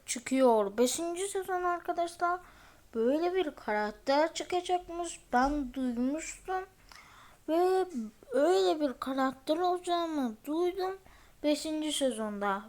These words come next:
Ve bu beşinci sezonda arkadaşlar uzaya gideceğiz.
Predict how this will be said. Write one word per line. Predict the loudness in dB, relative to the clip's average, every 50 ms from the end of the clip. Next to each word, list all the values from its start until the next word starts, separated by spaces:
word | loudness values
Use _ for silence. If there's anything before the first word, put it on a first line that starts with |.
| -6 -2
Ve | -2 -2 0 0
bu | -4 -4 -2 -2
beşinci | -4 -4 -2 -4 -4 -4 -2 0 0 0 0
sezonda | 0 -2 0 2 4 4 4 4 4 4 4 6 6
arkadaşlar | 4 4 4 2 -2 -4 -4 -2 -2 -2 -4 -4 0 0 0 0 0 -4 -12 -18 -20 -20 -20 -20 -20 -20 -20 -8 -2
uzaya | 0 0 4 8 8 8 10 10 8
gideceğiz. | 6 6 2 2 0 -2 0 -2 -2 -2 -2 -4 -6 -8 -14